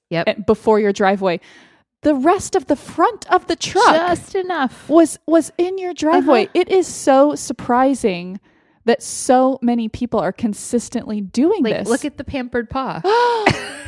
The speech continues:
Speaker 2: The pampered paw. Oh my gosh. It's as if it's servicing your house.
Speaker 1: Yes, like, fully into my
Speaker 2: And
Speaker 1: driveway.
Speaker 2: is, and is it the neighbor's house over here?
Speaker 1: Yes. So not even on their side of my driveway. This one was on
Speaker 2: Oh
Speaker 1: the
Speaker 2: my
Speaker 1: other, the
Speaker 2: gosh.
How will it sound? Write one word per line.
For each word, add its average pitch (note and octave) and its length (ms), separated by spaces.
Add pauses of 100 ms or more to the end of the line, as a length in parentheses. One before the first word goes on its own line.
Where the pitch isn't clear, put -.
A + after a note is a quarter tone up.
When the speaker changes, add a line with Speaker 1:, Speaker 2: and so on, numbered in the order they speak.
(240)
Speaker 2:
The G4 80
pampered B4+ 540
paw. A#4+ 280
Oh G4 140
my A#4 200
gosh. A#4 400
It's F4+ 240
as E4+ 200
if G4+ 160
it's G#4 160
servicing F4+ 640
your E4+ 240
house. E4+ 360
Speaker 1:
Yes, F4 500 (180)
like, B3 240
fully C#4 680
into A#3+ 380
my A3 120
Speaker 2:
And G3+ 80
Speaker 1:
driveway. F#3+ 420
Speaker 2:
is, F3 140
and C#4+ 120
is C4+ 120
it C4+ 120
the B3+ 80
neighbor's B3+ 320
house C4 240
over A#3 200
here? G#3+ 160
Speaker 1:
Yes. F#3 560
So C4 160
not B3 200
even C4+ 220
on A3 340
their G#3+ 280
side B3 420
of A3+ 120
my F3+ 160
driveway. D3+ 340
This G#3+ 200
one A#3+ 180
was G#3+ 140
on G3+ 140
Speaker 2:
Oh - 20
Speaker 1:
the G3 160
Speaker 2:
my - 60
Speaker 1:
other, G#3+ 320
the F4 440
Speaker 2:
gosh. - 0